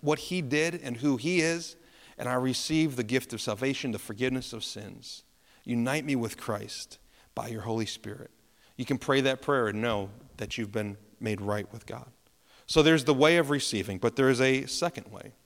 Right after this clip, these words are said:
There's the way of achieving. Now, after Esther makes this request known to the king, the king says, "Absolutely. Like, I was ready to give you half the kingdom, and you just wanna make me dinner. I'm in."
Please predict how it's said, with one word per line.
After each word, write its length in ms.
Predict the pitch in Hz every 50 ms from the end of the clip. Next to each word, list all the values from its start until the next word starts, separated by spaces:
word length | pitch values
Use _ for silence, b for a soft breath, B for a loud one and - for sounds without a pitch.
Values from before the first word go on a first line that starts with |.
| _ _ _ _ _ _
There's 240 | - 120 113 107 101
the 100 | - 113
way 240 | 107 107 107 107 107
of 160 | 104 104 98
achieving. 480 | 101 - - - 139 135 110 107 - - _ b b b b b b b b b
Now, 300 | b 151 156 151 143 - - B B B B B B B B B B
after 640 | - 160 202 202 - - 175 160 151 151 143 131 123 - - - - - -
Esther 300 | 156 127 - - - 131
makes 240 | 135 139 143 -
this 180 | - 135 - -
request 440 | 135 - - - 143 135 - - -
known 180 | 131 131 131
to 100 | 123 -
the 80 | 117 120
king, 280 | - - - 185 151 123
the 80 | 117
king 240 | 117 - 151 139 127
says, 200 | - 123 104 104 -
"Absolutely. 840 | - 156 202 - - - 127 131 208 254 185 - 101 92 95 - - - -
Like, 180 | 117 107 104
I 100 | 110 127
was 200 | 185 208 175 -
ready 160 | 131 143 135
to 80 | 131 127
give 180 | 120 135 135 127
you 100 | 131 113
half 200 | 123 139 139 -
the 80 | -
kingdom, 320 | - - 170 196 170 117 104
and 80 | 107
you 60 | 123
just 180 | 156 175 143 113
wanna 160 | 117 117 117
make 200 | 113 123 127 -
me 80 | 110 101
dinner. 400 | 95 131 180 170 117 107 92 - - - _ _ -
I'm 140 | - 120 117
in." 240 | 165 208 165 113